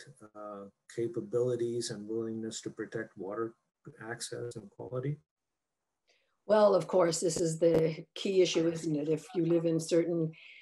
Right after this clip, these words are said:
Speaker 2: countries or even in very poor countries, there's usually a wealthy class that can buy all the water at once for swimming pools and whatever else. Um, and by the way, I wanna be very clear that the human right to water and sanitation doesn't mean you have all the right,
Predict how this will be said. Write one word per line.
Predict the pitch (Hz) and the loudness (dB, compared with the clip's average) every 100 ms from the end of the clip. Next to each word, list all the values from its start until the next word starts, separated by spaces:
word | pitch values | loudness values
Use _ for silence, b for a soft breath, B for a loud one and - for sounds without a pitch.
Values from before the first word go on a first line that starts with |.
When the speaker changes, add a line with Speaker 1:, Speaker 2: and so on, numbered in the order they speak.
| B B - | B B -2
Speaker 2:
countries | 214 214 262 277 240 | 2 2 2 4 6
or | 233 | 8
even | 240 226 214 | 8 6 4
in | 196 | 2
very | 190 185 185 | 4 4 4
poor | 220 208 | 2 -4
countries, | 196 170 156 156 | -2 0 0 -2
there's | 156 180 | -2 -2
usually | 160 160 151 | -2 0 0
a | 147 | 0
wealthy | 156 156 156 151 143 - | 0 0 0 -4 -6 -8
class | - 147 156 156 - | -6 -4 -4 -6 -6
that | 165 - | -6 -4
can | 160 156 160 156 - 349 165 | -4 -2 -2 -4 -6 -10 -8
buy | 156 151 151 | -6 -4 -2
all | 147 151 | -2 -2
the | |
water | 156 143 139 135 | -4 -4 -6 -8
at | - | -6
once | 156 160 165 160 | -4 -2 -2 -4
for | - - - | -8 -8 -8
swimming | - 151 147 | -6 -4 -6
pools | 156 151 143 131 | -4 -4 -4 -8
and | 135 143 | -10 -10
whatever | 143 147 143 | -12 -12 -10
else. | 151 143 143 - B B B B B - | -10 -10 -10 -12 B B B B B -2
Um, | 165 165 | 0 2
and | 180 180 | 2 2
by | 185 202 | 2 2
the | 190 | 2
way, | 180 156 | 2 2
I | |
wanna | 156 165 175 | 0 0 0
be | 160 | 0
very | 151 165 165 | 2 2 2
clear | 165 - 185 156 143 | -2 -2 2 2 0
that | 151 - | -4 -4
the | 160 | -6
human | 160 175 170 | -2 0 0
right | 160 160 | -2 -2
to | 156 | -4
water | 151 156 147 | -2 0 -2
and | 147 147 | -4 -6
sanitation | 156 151 143 156 147 151 156 | -4 -6 -6 -4 -4 -4 -2
doesn't | 160 160 175 | -2 0 0
mean | 170 160 | 2 2
you | 151 | 2
have | 147 147 | -2 -4
all | 147 151 | -4 -2
the | 160 | -2
right, | 147 - | -4 -6